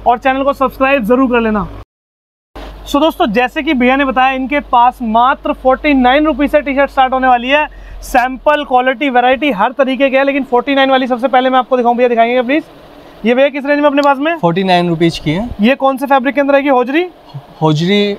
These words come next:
Speaker 2: आपको होजरी मिलेगी, micro कपड़े में मिलेगी।
Speaker 1: ओके।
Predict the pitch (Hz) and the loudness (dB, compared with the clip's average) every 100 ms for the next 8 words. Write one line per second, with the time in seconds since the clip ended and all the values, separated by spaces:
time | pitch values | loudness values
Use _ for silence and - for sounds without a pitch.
0 | - 156 - 185 180 170 156 170 180 170 | -2 -2 0 0 2 0 0 0 0 2
1 | 170 202 175 151 175 175 165 170 170 175 | 2 2 0 0 0 0 0 0 0 0
2 | 170 - 190 247 302 - | 0 0 2 0 0 -8